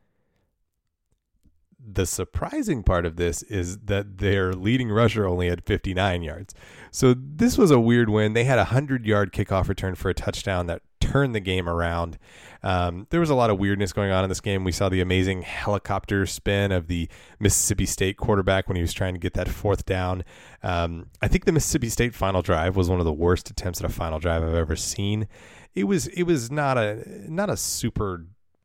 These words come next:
sharply played game, but Kansas State went to Starkville and won this game. That's a big win for Kansas State.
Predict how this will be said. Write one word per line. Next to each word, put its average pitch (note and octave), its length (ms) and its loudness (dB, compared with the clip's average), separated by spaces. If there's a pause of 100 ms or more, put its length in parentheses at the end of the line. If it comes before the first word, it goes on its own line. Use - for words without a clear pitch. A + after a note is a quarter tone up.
(600)
sharply A2 520 -4
played F#2+ 320 -6
game, F2+ 340 -4
but G2+ 200 -4
Kansas D#3 260 -2
State B2 200 -4
went G#2+ 240 0
to A#2+ 60 -4
Starkville F#2 640 -2
and F2 140 -6
won F2+ 220 -2
this F2 200 -6
game. E2+ 420 -8 (1040)
That's - 220 2
a C#3+ 40 -2
big B2+ 180 0
win F#2+ 200 2
for E2+ 60 -6
Kansas E2+ 320 -4
State. F2 320 -8